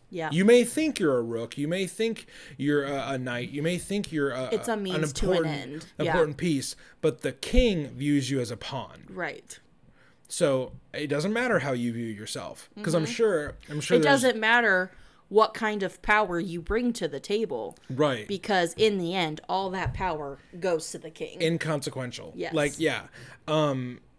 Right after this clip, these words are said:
Speaker 2: so, th-, and
Speaker 1: That's really good.
Speaker 2: Dumbledore keeps these philosophical kind of tidbits keep being sprinkled throughout this conversation. Um, I really liked this line too, where Dumbledore says, "The truth,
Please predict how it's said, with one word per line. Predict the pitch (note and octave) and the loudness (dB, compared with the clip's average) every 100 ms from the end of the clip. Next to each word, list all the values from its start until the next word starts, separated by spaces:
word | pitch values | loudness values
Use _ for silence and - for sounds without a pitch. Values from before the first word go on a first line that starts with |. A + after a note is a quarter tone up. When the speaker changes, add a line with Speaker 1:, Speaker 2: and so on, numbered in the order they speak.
| _ - | _ -10
Speaker 2:
so, | - G3 | -4 -2
th-, | D#3+ D#3+ F3 E3+ - | -4 -8 -8 -8 0
and | F3+ F3 | 0 0
Speaker 1:
That's | A3+ A#3+ - | 0 0 0
really | G3+ E3 D3 | -4 -4 -4
good. | C3 - A2+ - | -6 -8 -8 -2
Speaker 2:
Dumbledore | E3+ G3+ G#3 D#3+ | 2 4 4 2
keeps | C3+ F3 F3 - - F3+ - C3 - B2+ - | -2 -8 -6 -8 -10 -14 -20 -20 -20 -20 -18
these | - F3 - | -8 -6 -4
philosophical | - G3+ E3 F3+ D#3 C#3+ - C#3 B2 A#2+ - C3+ B2+ - - | -2 -2 0 -2 -4 -6 -2 -2 -2 -6 -12 -18 -18 -18 -12
kind | D#3 | -6
of | C#3 C3 | -6 -6
tidbits | - F3+ C3+ B2 A#2+ - - - - | -6 -6 -4 -6 -8 -12 -12 -20 -20
keep | - E3 C#3+ _ _ _ _ _ _ | -4 -2 -2 _ _ _ _ _ _
being | E3 C#3 | -4 -2
sprinkled | B2+ - E3+ C#3+ | -4 -2 -2 -2
throughout | C3+ C3 | -4 -8
this | - | -8
conversation. | - C3+ B2 D3 C#3+ C3 B2 - - - - | -8 -8 -6 -6 -6 -10 -14 -18 -20 -20 -12
Um, | C#3+ C3+ B2+ B2+ - | -4 -2 -2 -6 -6
I | |
really | C#3 D3 C#3+ | -2 0 2
liked | C3 A#2+ | 0 -2
this | A#2+ B2+ | -6 -6
line | C#3 B2+ | -6 -8
too, | A#2+ - D3 | -8 -6 -4
where | B2+ | -4
Dumbledore | A#2+ C3 C3 B2+ B2 | -2 -4 -4 -6 -6
says, | - B2+ A2 | -4 -4 -6
"The | A2 | -10
truth, | A#2+ - - G#3+ C3 - - | -6 -4 2 2 2 -6 -18